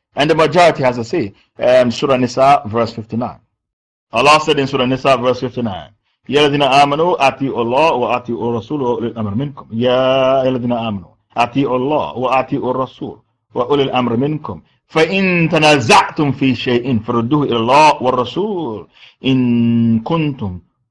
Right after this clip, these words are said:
تؤمنون بالله واليوم الآخر. ذلك خير وأحسن تأويلا.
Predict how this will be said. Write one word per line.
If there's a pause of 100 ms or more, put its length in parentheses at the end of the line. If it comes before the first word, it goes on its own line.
(160)
تؤمنون
بالله
واليوم
الآخر. (320)
ذلك
خير
وأحسن
تأويلا.